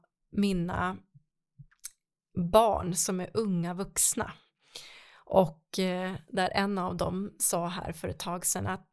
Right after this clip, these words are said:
"Nej men mamma, på söndag, då kan vi inte planera in någonting, för då har jag self-care Sunday."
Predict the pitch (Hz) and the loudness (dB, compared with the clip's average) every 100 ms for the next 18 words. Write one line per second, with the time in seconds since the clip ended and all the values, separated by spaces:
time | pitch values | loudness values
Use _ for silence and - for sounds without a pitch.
0 | - 220 233 240 240 233 233 254 - 311 | 0 2 4 2 2 0 -2 2 2 2
1 | 254 151 135 208 226 220 214 220 190 202 | 0 -2 -2 -2 0 0 -2 -2 -2 -2
2 | 185 208 - 175 180 170 190 220 165 165 | -2 -6 -4 -2 -2 -2 -2 -2 -4 -6
3 | 156 - - 175 202 202 190 185 190 - | -8 -10 -10 -8 -4 -4 -4 -4 -4 -4
4 | - 156 - 214 185 - - - 170 - | -2 2 2 2 -2 -6 -6 -6 -4 -2
5 | 202 202 175 - 269 220 | 0 -2 -4 -6 -8 -14